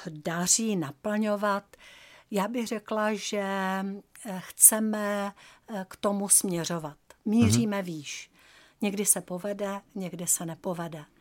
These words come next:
Speaker 1: Nejsme, eh, nejsme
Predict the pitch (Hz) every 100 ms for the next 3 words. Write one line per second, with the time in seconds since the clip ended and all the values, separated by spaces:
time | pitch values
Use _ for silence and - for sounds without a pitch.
0 | - - - - - 185 175 - 190 175
1 | 170 170 - 214 175 165 170 170 165 160
2 | - 180